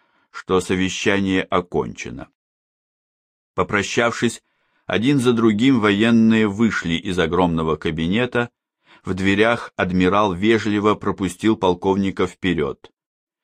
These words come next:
В приёмной все остановились. «Полковник, два слова»,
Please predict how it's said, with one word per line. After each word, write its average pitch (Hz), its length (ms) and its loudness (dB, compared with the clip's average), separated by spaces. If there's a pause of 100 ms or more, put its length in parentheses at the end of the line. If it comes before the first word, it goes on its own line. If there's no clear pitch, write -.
(240)
В - 140 -20
приёмной 135 840 4
все - 320 -2
остановились. 85 1040 -4 (1400)
«Полковник, 76 840 -6 (1120)
два 78 380 -4
слова», 65 600 -12